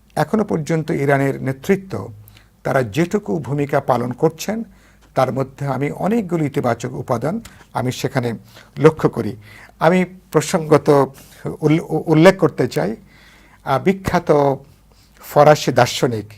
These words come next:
মিশেল ফুকোর নাম নিশ্চয় আপনারা অনেকে জানেন। ইরানি বিপ্লবের পরপরই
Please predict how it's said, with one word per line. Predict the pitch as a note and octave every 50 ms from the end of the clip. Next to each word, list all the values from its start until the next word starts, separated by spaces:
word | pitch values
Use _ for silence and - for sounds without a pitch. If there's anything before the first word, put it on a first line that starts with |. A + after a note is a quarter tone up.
| - -
মিশেল | B2 A#2+ C#3+ - - D#3 B2+ B2+ - - - - _ _
ফুকোর | - - D3+ C#3 - D3 C3+ A#2+
নাম | A#2+ B2+ C#3+ E3 D#3
নিশ্চয় | B2+ A#2 - - C#3+ A#2+
আপনারা | - - B2+ A#2+ A#2+
অনেকে | - B2 C#3 D#3 D3 - C#3
জানেন। | - A#2 G#2 G2 F2+ - - - - - - - - - _ _ _ -
ইরানি | F3+ G#3 A3+ G#3+ G#3+ G3+
বিপ্লবের | E3+ D#3 C#3+ C#3+ - C#3+ C#3+ C3 C3+ B2+ A#2+
পরপরই | - - C#3 B2 A#2+ A2+ - D#3+ E3 C#3+ G2+ F#2 -